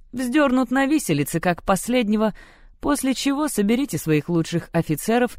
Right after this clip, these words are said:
Сейчас же прекратить это безумие! Я император Совы, ты не можешь!»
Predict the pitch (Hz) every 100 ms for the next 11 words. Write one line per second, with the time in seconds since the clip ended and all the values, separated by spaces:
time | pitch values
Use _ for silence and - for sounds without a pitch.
0 | - - - - 226 208 - 151 147 175
1 | 202 220 233 302 - - 262 247 302 285
2 | 302 180 151 185 170 208 196 202 220 -
3 | 269 254 269 180 190 240 294 320 170 139